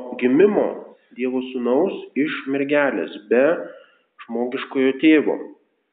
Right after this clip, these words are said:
Ir pavadins jį Emanuelio vardu. Emanuel reiškia Dievas El su mumis. Tasai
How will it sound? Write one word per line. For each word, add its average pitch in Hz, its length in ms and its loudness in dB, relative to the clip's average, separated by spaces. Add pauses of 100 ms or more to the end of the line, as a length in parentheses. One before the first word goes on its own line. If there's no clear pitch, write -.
(540)
Ir 117 180 -4
pavadins 139 520 2
jį 185 260 -4
Emanuelio 143 680 2
vardu. 120 380 0 (280)
Emanuel 147 720 2 (220)
reiškia 117 520 -6 (500)
Dievas 113 420 -2 (220)
El 120 260 2 (140)
su - 180 -10
mumis. 143 400 -2 (1400)
Tasai 120 340 0